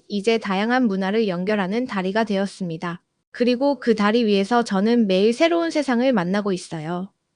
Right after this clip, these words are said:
김할머니의 말씀처럼 우리가 만든 건 단순한 밥이 아니라 서로를 이해하고 존중하는 새로운 문화입니다. 손에 든 나무 주걱이 따뜻하게 느껴집니다.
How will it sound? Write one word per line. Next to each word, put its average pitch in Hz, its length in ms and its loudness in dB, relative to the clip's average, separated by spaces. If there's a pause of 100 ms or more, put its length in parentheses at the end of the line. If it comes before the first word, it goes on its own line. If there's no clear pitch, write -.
(120)
김할머니의 277 720 2
말씀처럼 185 800 -2 (220)
우리가 247 360 2
만든 190 320 -2
건 233 240 0
단순한 233 520 -2
밥이 202 300 -2
아니라 175 540 -6
서로를 311 460 -2
이해하고 202 560 0
존중하는 208 580 -4
새로운 311 420 0
문화입니다. 180 720 -4 (300)
손에 339 320 2
든 311 200 0
나무 208 280 2
주걱이 214 440 0
따뜻하게 311 520 0
느껴집니다. 185 760 -2